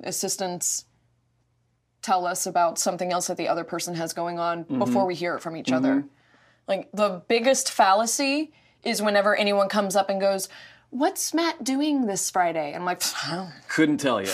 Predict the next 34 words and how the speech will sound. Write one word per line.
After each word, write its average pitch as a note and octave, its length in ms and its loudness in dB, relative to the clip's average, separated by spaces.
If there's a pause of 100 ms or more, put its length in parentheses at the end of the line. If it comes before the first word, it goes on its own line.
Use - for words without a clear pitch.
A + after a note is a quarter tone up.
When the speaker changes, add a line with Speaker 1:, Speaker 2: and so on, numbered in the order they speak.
Speaker 1:
I F#3 300 2
have A#3 100 2
no F#3+ 180 6
fucking G#3+ 400 2
Speaker 2:
<laughs> - 20 2
Speaker 1:
clue." G#3 340 4
Speaker 2:
Right. E3+ 240 2 (180)
Speaker 1:
You B3+ 120 4
probably B3 220 4
know G#3 160 6
more A#3+ 180 6
than B3 120 6
I C4 200 4
do. F3+ 260 -2
Speaker 2:
Right, C3 420 4
right. B2 380 2
Speaker 1:
Um, F#3 380 4
yeah, F#3+ 160 4
we're, F#3 260 0 (960)
I G3 100 -4
mean, F3+ 140 -6
it E3+ 60 -6
just E3 240 -6
ramped E3 300 -8
up. D#3+ 180 -8
We're E3 140 -6
so, E3+ 640 -4 (560)
so G#3 600 -4 (800)
busy. G#3+ 920 -6
Speaker 2:
Do G#2+ 60 -2
you A2+ 60 0
like B2 220 2
working A#2 300 0
together? C3+ 300 0